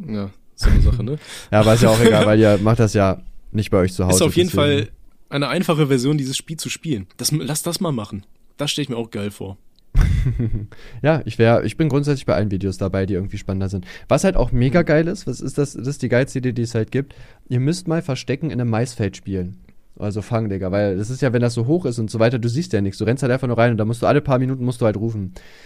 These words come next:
Speaker 2: Das hab ich
Speaker 1: Mhm.
Speaker 2: einmal mit einem Kollegen gemacht. Einfach, hat er schon echt mega Bock gemacht. Das hab ich sogar mit J F und so mal gemacht. Da waren wir irgendwie zu viert oder zu fünft. Ist
Speaker 1: Man
Speaker 2: halt
Speaker 1: muss halt bei,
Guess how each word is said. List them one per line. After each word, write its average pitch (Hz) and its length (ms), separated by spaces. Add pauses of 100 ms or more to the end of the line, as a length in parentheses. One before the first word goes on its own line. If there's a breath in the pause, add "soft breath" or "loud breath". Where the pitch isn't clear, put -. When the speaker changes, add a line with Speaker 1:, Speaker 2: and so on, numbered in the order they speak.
(140 loud breath)
Speaker 2:
Das - 80
hab 113 60
ich 104 80
Speaker 1:
Mhm. - 60
Speaker 2:
einmal 117 260
mit 117 60
einem 113 100
Kollegen 113 260
gemacht. 98 220
Einfach, 113 400
hat 131 160
er 147 80
schon 180 160
echt 170 160
mega 131 240
Bock 127 260
gemacht. 101 160
Das - 60
hab 147 60
ich 175 60
sogar 214 140
mit 196 160
J - 80
F 262 160
und 233 100
so 147 120
mal 113 160
gemacht. 107 260
Da 107 60
waren 135 160
wir 135 60
irgendwie 135 180
zu 123 100
viert 151 180
oder 113 120
zu 113 120
fünft. 127 260 (120)
Ist 123 160
Speaker 1:
Man 131 80
Speaker 2:
halt 120 80
Speaker 1:
muss - 160
halt 139 140
bei, 127 520